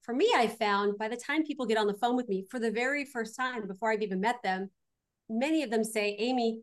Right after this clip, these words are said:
I feel like I already know you." I don't know them. I haven't had a conversation, but it's because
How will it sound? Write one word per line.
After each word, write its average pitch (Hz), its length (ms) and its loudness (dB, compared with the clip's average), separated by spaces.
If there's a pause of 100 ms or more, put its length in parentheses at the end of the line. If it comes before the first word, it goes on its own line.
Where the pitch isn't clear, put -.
I 214 60 -6
feel 302 220 -4
like 330 160 0
I - 20 2
already 208 240 -2
know 190 220 0
you." - 220 -4 (760)
I 196 80 2
don't 294 100 6
know 294 160 6
them. 339 460 4
I - 20 -2
haven't 254 220 0
had 277 140 2
a 262 40 0
conversation, 240 840 0
but 214 120 0
it's 214 180 -8
because 220 560 0